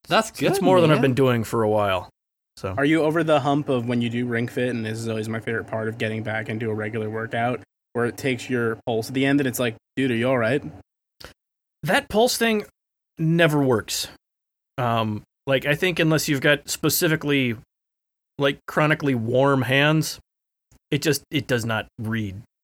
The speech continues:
Speaker 2: crap for me.
Speaker 3: By the time
Speaker 2: Every
Speaker 3: I'm
Speaker 2: time
Speaker 3: done
Speaker 2: I
Speaker 3: with the
Speaker 2: try
Speaker 3: workout,
Speaker 2: those.
Speaker 3: my hands are pretty warm that I think, like,
Speaker 2: Mm.
Speaker 3: it gets a pretty good reading, but also, like, my rest, like, I can at least tell it's somewhat calibrated because I do, like, the resting ray at the beginning, and it's a pretty normal one,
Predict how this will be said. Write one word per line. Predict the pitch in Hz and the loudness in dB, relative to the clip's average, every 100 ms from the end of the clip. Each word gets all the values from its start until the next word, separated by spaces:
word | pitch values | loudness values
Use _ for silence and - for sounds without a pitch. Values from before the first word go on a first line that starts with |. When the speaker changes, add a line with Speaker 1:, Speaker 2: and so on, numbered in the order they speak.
| _ _ - | _ _ -10
Speaker 2:
crap | - 160 98 - - _ _ _ - | -2 0 -2 -8 -20 _ _ _ -8
for | 120 | -4
me. | 110 | 0
Speaker 3:
By | 185 | 2
the | |
time | 190 240 | 4 4
Speaker 2:
Every | 294 | 4
Speaker 3:
I'm | |
Speaker 2:
time | 208 | 4
Speaker 3:
done | 156 | 4
Speaker 2:
I | 147 | 4
Speaker 3:
with | |
the | 165 | 4
Speaker 2:
try | 131 | 4
Speaker 3:
workout, | 170 180 175 - | 4 4 2 2
Speaker 2:
those. | - _ _ _ _ _ _ - | -8 _ _ _ _ _ _ -8
Speaker 3:
my | 175 165 | 0 2
hands | 196 151 | 2 0
are | |
pretty | 131 147 | 0 2
warm | 120 127 123 | 2 0 0
that | 117 | 0
I | 113 | 0
think, | 135 131 | -2 -2
like, | 120 - 131 | -2 -4 -6
Speaker 2:
Mm. | 120 98 90 _ _ _ _ 143 | -4 -4 -8 _ _ _ _ -4
Speaker 3:
it | 139 | -2
gets | 147 | -2
a | 123 | 0
pretty | 139 131 | -2 0
good | 135 120 | 0 0
reading, | 135 139 139 - - - - | 0 2 0 -4 -20 -12 0
but | 135 | 2
also, | 139 147 | 2 0
like, | 123 120 | 0 2
my | 143 | 2
rest, | 131 135 107 | 2 0 -2
like, | 127 139 | -4 0
I | 160 | 0
can | 151 160 | 0 -2
at | 170 | 0
least | 190 - | -2 2
tell | 180 170 151 - _ _ | 4 4 0 -6 _ _
it's | 135 120 | -6 -4
somewhat | - 127 139 135 | 0 2 2 2
calibrated | 147 143 139 147 147 | 2 2 2 2 0
because | 127 127 | -2 -2
I | 120 | -2
do, | 117 | 0
like, | 143 123 | -2 0
the | 113 | -2
resting | 123 120 139 | -2 -2 0
ray | 135 139 | 2 0
at | |
the | 131 | -2
beginning, | 117 123 127 135 | -4 0 0 0
and | 120 | -2
it's | 110 | -4
a | - | -4
pretty | - 131 | -2 0
normal | 123 113 127 127 | 0 0 0 0
one, | 131 127 127 | 0 0 -2